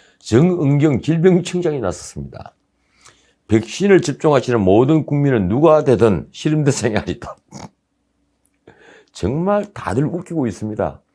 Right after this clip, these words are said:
요즘 서울시장에 목을 메고 있는 안철수 전 의원은 자신이 먼저 맞겠다며 재빨리 한 발을 거쳤습니다.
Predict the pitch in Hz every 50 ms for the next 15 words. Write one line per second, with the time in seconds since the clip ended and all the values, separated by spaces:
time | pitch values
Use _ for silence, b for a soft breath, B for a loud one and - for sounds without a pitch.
0 | b b b b b - 104 117 156 151 123 - - 131 143 160 160 135 143 170
1 | 175 160 143 127 143 160 170 175 160 139 139 135 135 135 127 117 113 104 - -
2 | - 143 156 147 - 131 123 131 123 - - 120 135 139 120 - - 95 104 104
3 | 110 113 104 87 82 95 101 - b b b b b b b b b - - -
4 | 135 160 160 175 190 202 190 151 139 139 127 139 131 110 101 - 117 113 - 113
5 | 117 110 92 76 67 - - - 98 110 - - - - 180 175 170 - - -
6 | 147 160 147 - 131 131 131 127 127 - 101 85 - 87 78 - 87 82 65 -
7 | 60 50 - - -